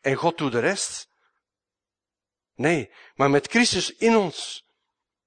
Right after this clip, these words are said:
hebben wij een volmaakte en altijd bereikbare hoge priester, die het huis Gods volledig onder controle heeft. En het huis Gods, dat ben jij en dat ben ik.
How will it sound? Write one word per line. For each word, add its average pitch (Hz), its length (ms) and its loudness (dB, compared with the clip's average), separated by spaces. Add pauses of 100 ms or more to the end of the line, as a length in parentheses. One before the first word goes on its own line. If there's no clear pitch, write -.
(180)
hebben 127 220 -2
wij 143 140 4
een 131 80 -4
volmaakte 165 840 -2 (340)
en 117 280 -8
altijd 175 560 0
bereikbare 139 840 0 (280)
hoge 135 340 0
priester, - 540 -10 (720)
die 104 160 -20
het - 100 -20
huis 127 320 -6
Gods - 420 -6 (340)
volledig 139 580 -2
onder 131 240 -4
controle 123 540 -8
heeft. 95 440 -20 (960)
En 110 140 -10
het 104 100 -12
huis 95 240 -12
Gods, - 380 -14 (1000)
dat - 120 -18
ben 95 140 -16
jij 120 300 -12 (800)
en - 120 -16
dat 113 100 -10
ben 95 140 -18
ik. - 300 -18